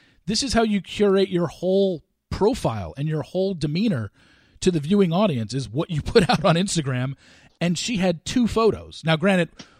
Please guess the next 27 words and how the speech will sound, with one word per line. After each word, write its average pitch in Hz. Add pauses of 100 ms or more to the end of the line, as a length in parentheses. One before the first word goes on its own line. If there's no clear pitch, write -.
(120)
when 170
the 151
first 196
cast 262
list 156
came 139
out, 131
she -
wasn't 143
on 196
it -
because 131
they 131
didn't 127
want 123
to -
spoil 117
that, 113
"Oh, 117
by 110
the 101
way, 104
five 101
women 95
were 90
coming 98
on, 92